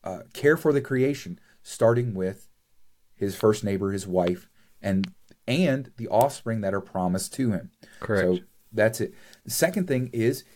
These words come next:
Speaker 1: he is supposed to work. When you think about the relationship that Adam and Eve have, Eve is going to be the helpmate,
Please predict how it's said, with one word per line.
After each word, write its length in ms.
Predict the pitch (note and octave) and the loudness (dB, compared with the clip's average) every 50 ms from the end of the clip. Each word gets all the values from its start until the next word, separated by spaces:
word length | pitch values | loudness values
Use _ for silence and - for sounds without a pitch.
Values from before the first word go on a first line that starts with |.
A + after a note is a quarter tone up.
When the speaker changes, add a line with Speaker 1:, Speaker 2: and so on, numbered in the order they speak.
| _ _ _ | _ _ _
Speaker 1:
he 300 | - - F3 F3+ G3 - | -12 -6 -2 2 4 4
is 200 | C#3 D#3 F3 F3+ | 4 4 2 -2
supposed 460 | - - E3+ F3 - C#3 D3+ D3 - - | -4 -6 -6 -4 0 -2 -2 -2 0 -2
to 60 | D3+ | -4
work. 460 | C3 C3 D#3 G3+ G#3 - - - - | -2 0 0 2 2 0 -2 -6 -10
When 120 | - A2+ A#2 | -6 -4 -4
you 60 | A2+ | -4
think 220 | A#2 - D3 D#3+ A3 | -2 -2 -2 0 0
about 360 | E3+ C3+ C3 C3+ C3 - - - - | 2 2 2 2 2 -4 -8 -12 -4
the 80 | - A#2+ | -2 0
relationship 760 | A#2 A#2 A2 G#2+ G#2+ A#2+ B2 - - F3 - - - - - | 2 2 2 2 2 2 2 0 -2 -4 -4 -4 -4 -2 0
that 140 | C#3 A#2+ - | 0 0 0
Adam 320 | - G2 G#2+ A#2+ C3+ C3+ C3+ | 0 2 2 2 2 2 0
and 80 | C3 | -2
Eve 280 | A#2+ A#2+ A#2 A#2+ A#2+ A#2+ | 0 0 2 2 0 -2
have, 500 | A#2 A#2+ D3+ D#3 A2+ F2+ E2+ E2+ F#2+ A#2+ - _ _ - - _ _ _ _ _ _ - - - _ _ _ _ _ - - _ _ | -4 -4 -2 0 0 0 0 -2 -6 -10 -12 _ _ -20 -20 _ _ _ _ _ _ -20 -20 -20 _ _ _ _ _ -20 -20 _ _
Eve 260 | - C#3+ E3 G#3 G3+ G#3+ | -2 2 4 4 4 4
is 100 | G#3 E3+ | 2 2
going 180 | - F#3+ F3+ D3+ | 2 2 2 2
to 60 | C#3+ | 2
be 100 | C#3 C3+ | 0 0
the 100 | A#2 G2+ | -2 -2
helpmate, 580 | - - E3+ F#3 F#3 - G#2+ G2 F#2+ F2+ - | -2 0 0 0 0 0 -4 -6 -6 -6 -8